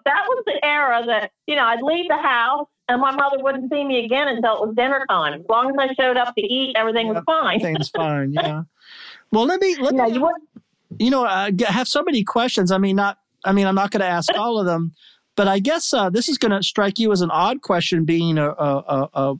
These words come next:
Speaker 2: a, a woman who, um, has such a rich experience of nature.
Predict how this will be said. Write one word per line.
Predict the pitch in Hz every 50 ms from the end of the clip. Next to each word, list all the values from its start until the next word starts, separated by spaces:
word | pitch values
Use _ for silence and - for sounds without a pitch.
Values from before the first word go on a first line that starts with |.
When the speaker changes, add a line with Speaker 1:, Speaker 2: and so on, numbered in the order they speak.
| -
Speaker 2:
a, | - - 160 147 - -
a | - 156
woman | 147 147 160 170 170 170 165 160
who, | 156 160 151 151 151 151 _ _ _ _ _ _ _ _ _ _ _ _ _ _ _ _ _ _ _ _
um, | 165 170 165 160 165 175 - -
has | 151 165 190 196 185 -
such | - 233 208 - -
a | 180
rich | 160 160 185 202 202 -
experience | 196 - - - - 208 202 196 190 185 180 -
of | 180 160 143
nature. | 147 165 175 196 220 - - - 160 139 131 127 135 139